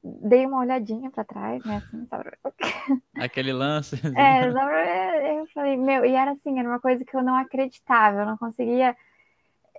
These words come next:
Speaker 1: sei lá, é, era um sonho. E eu lembro do meu pai falando, "Ah, imagina quando você tiver vinte e quatro anos." Eu tinha dezoito anos, eu tinha conseguido o que a gente imaginava que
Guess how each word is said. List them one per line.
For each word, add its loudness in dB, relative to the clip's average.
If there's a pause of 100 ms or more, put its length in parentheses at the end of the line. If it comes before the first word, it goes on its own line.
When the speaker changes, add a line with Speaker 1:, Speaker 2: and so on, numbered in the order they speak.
(1080)
Speaker 1:
sei 4
lá, 10
é, 4
era 4
um -2
sonho. 2
E 8
eu 10
lembro 4
do 0
meu 0
pai 6
falando, 0
"Ah, -2
imagina -2
quando -6
você -4
tiver 2
vinte -6
e -20
quatro 0
anos." 2
Eu 0
tinha -6
dezoito 0
anos, -2
eu -4
tinha -8
conseguido -4 (420)
o -4
que 0
a 4
gente -2
imaginava 4
que -14